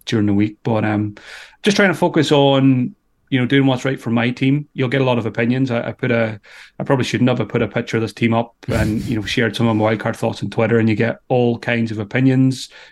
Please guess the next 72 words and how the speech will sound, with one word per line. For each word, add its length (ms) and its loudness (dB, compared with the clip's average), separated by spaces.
Good, 240 4
good, 260 2
you 80 -4
know, 80 2
good 220 2
opinions, 560 0
you 40 0
know, 60 0
one 240 2
way 160 2
or 160 -4
the 100 -4
other. 340 0
But 100 -4
I 40 -2
try 160 0
not 220 2
to 80 -2
let 260 -2
those 640 -2
comments 640 -2
influence 480 -2
me 80 2
too 220 0
much. 160 2
But 60 4
it's 100 4
good 120 4
to 60 2
get 200 2
some 120 0
insight 320 0
just 140 -10
to 60 -14
see 140 -2
what 140 0
other 160 0
people 240 -2
think. 240 0
Some 140 2
people 220 0
think, 340 -4
you 100 2
know, 60 2
no 140 4
need 140 4
to 60 -2
wildcard, 460 2
just 160 -6
dead 180 0
end, 300 -2
dead 160 -2
end 240 -2
into 180 -6
game 200 -2
week 240 -4
eighteen, 400 2
the 80 2
blank, 440 0
and 80 -4
then 140 -2
have 180 -2
your 100 0
wildcard 400 -2
afterwards 360 -4
for 140 -2
a 40 -2
double 220 -2
game 260 4
week, 260 2
et 140 -4
cetera. 500 0